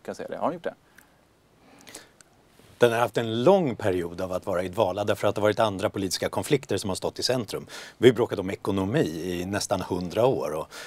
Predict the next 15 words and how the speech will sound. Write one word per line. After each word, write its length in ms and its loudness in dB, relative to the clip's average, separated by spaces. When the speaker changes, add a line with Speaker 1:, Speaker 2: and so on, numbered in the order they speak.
Speaker 2:
vem 300 6
ska 180 0
äga 220 2
produktionsmedlen? 1080 0
Hur 80 0
mycket 200 -2
ska 120 -6
vi 60 -4
reglera 440 0
ekonomin? 440 -4
Hur 80 -2
mycket 180 -8
ska 120 -10
vi 80 -6
omfördela? 840 -2